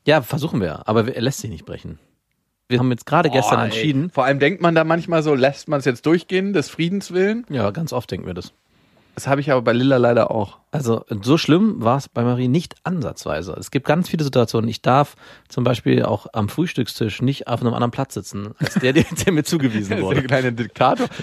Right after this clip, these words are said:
Speaker 2: Das wird ab jetzt immer schlimmer, ey. Das wünsche ich dir, dass er so ein richtiger, ekliger Tyrann wird. So, wenn du die F-,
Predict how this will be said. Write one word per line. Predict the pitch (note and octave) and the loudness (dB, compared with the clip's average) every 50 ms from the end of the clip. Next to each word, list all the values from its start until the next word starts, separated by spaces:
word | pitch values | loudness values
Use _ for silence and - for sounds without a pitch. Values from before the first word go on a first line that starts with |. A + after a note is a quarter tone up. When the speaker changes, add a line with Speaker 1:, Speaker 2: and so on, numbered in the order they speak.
| D#3 - | -8 -6
Speaker 2:
Das | A#2+ A2+ | -2 2
wird | C3 C#3+ C#3 - | 2 4 4 2
ab | C3 A2+ | 2 2
jetzt | B2+ C#3 C#3+ - | 2 2 2 2
immer | D#3+ C#3+ C#3 B2+ | 2 2 2 2
schlimmer, | - - C#3 D3+ C#3+ B2+ A2 | 2 0 -2 2 2 4 4
ey. | A2 | 4
Das | A2+ B2+ B2 C3 | 2 0 -2 -2
wünsche | C3 C3 C#3 - C3+ | -2 -2 0 0 -2
ich | A2+ | -2
dir, | - - A#2+ | 0 0 2
dass | A2+ A2+ G#2 | 2 2 2
er | - A#2 A2+ G#2+ | 4 4 2 2
so | A2 A#2 A#2 | 0 -2 -6
ein | A#2+ | -4
richtiger, | A2 C3 C3+ C3 - C3 A#2 B2 A#2 - | -2 -4 -4 -4 -4 -2 2 2 2 2
ekliger | C3 B2 B2 C3 A#2+ - A#2+ A2 | 2 -2 -4 -4 -2 -2 -2 0
Tyrann | - B2+ A2+ A#2 A#2+ C3+ C#3+ A#2+ | 0 0 0 2 2 2 0 -2
wird. | A#2 A2+ A2+ | -2 -2 -2
So, | - B2 A#2 - - - - - - | -4 -4 -4 -6 -10 -16 -18 -16 -6
wenn | C3+ C3+ D3 D3+ | -2 0 2 2
du | D3 C#3 | 2 0
die | B2+ C3 C3 B2+ | 0 -2 -2 -4
F-, | - - - | -6 -8 -6